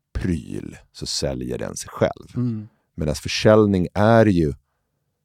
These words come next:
Speaker 1: en dimbank.
Speaker 2: Det där, Jonna Bornemark, jag tror hon har titeln filosof,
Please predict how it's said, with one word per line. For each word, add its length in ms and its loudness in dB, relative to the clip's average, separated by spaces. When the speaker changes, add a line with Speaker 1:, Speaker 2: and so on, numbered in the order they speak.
Speaker 1:
en 140 -2
dimbank. 840 -2
Speaker 2:
Det 120 0
där, 340 8
Jonna 480 2
Bornemark, 1000 0
jag 120 -10
tror 120 -4
hon 60 2
har 80 0
titeln 680 -2
filosof, 500 0